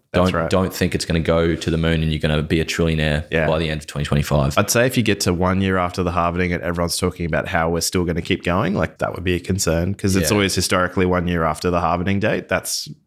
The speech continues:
Speaker 1: you look at most charts, so don't have to believe me, go look for yourself. It generally tends to be, like, the pivotal point in the market where it falls away. So
Speaker 2: Yeah. And that's not to say, like, pull everything out, but
Speaker 1: Yeah.
Speaker 2: just like you dollar cost average in,
Speaker 1: Correct.
Speaker 2: it's also a good idea to dollar cost average out.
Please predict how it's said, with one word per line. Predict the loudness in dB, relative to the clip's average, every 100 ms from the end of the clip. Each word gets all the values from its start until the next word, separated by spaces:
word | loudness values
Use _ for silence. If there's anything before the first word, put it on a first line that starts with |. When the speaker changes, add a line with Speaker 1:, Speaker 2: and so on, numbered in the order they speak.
| _
Speaker 1:
you | 0 0
look | 2 2 2
at |
most | 2 0
charts, | 0 0 0
so | 0
don't | 0
have | -2 -2
to | -4
believe | 0 0 0
me, | -2 0
go | 0
look | -2 -2
for |
yourself. | -4 0 -2 -2 -8
It | -6
generally | -2 0 0
tends | -2 -4 -4
to |
be, | -4 -2
like, | -2 -2
the | 0
pivotal | 2 2 2 2 0
point | 0 2
in |
the | 2
market | 2 0 -2
where | -4
it |
falls | 0 0 2
away. | 0 0 -4
So | -8 -10 -2
Speaker 2:
Yeah. | 0 0 0
And | 2 2
that's | 2
not | 0 0
to | 0
say, | 2
like, | 2 0 -6 -4
pull | 0 0 2
everything | 2 2 2 0 2
out, | 0 -4 -12 -20 _
but | 0 0 -6 -2
Speaker 1:
Yeah. | -2 -2 -2
Speaker 2:
just | 0 2
like | 2
you | 2
dollar | 2 2
cost | 2 0 -2 -8 _
average | 0 2 2 0
in, | 0 2 0 -4 -20 -20
Speaker 1:
Correct. | -2 -2 -2 -10
Speaker 2:
it's | -2
also | 0 2
a | 2
good | 2
idea | 2 0
to | 0
dollar | 0 0
cost | 0 0
average | 0 0 0
out. | 0 -2